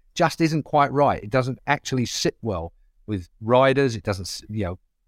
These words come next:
doesn't sit well particularly with management either sometimes in these situations, and probably doesn't sit well with m-, manufacturers. So somewhere there's gotta be a better, you know, a more accurate or a more knowledgeable,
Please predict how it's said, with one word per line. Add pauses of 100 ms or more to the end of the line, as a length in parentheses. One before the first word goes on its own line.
(180)
doesn't
sit
well
particularly
with
management
either
sometimes
in
these
situations,
and
probably
doesn't
sit
well
with
m-, (280)
manufacturers. (560)
So
somewhere (220)
there's
gotta
be
a
better, (520)
you
know, (500)
a
more
accurate
or
a
more
knowledgeable,